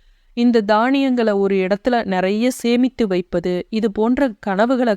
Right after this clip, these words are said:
காண்டோம் அப்படின்னா, நமக்கு அதிர்ஷ்டம் ஏராளமாக வரப்போகுது அப்படிங்கிறத காட்டுது. மஞ்சளும் சிகப்பும் கௌரவத்தை குறிக்குது. இந்த மஞ்சள் தங்கத்தோட சின்னம்,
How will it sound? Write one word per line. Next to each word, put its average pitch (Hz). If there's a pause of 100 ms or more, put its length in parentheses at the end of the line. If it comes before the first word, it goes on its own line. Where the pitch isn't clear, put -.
(100)
காண்டோம் 180
அப்படின்னா, 170
நமக்கு 226
அதிர்ஷ்டம் 240
ஏராளமாக 226
வரப்போகுது 190
அப்படிங்கிறத 170 (120)
காட்டுது. 170 (680)
மஞ்சளும் 226
சிகப்பும் 247
கௌரவத்தை 226
குறிக்குது. 170 (420)
இந்த 240
மஞ்சள் 247
தங்கத்தோட 220
சின்னம், 180